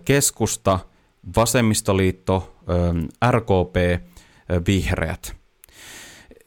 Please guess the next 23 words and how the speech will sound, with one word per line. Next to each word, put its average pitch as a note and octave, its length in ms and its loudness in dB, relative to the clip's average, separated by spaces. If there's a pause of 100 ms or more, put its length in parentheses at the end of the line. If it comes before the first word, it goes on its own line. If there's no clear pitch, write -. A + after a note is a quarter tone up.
(180)
Siellä E3+ 320 4
oli D#3 220 6
esimerkiksi C3 640 2
just - 160 0
maahanmuuttoon G2+ 920 4
liittyen, F#2+ 500 2
siellä F#2 200 4
oli F#2 140 4
löysennyksiä. F2+ 920 2 (840)
Ja F2+ 440 4 (300)
siellä B2+ 280 4
on A2 80 6
myöskin A2 380 4
ollut G2 220 4
sitten G2 500 2 (580)
aivan G2+ 220 4
mahdotonta A2+ 760 4
ilmastopolitiikkaa. F#2 1300 2
Esimerkiksi C3 640 0
just - 140 -2
sellaista, A#2 380 2
mikä F#2+ 260 2
on F#2 160 2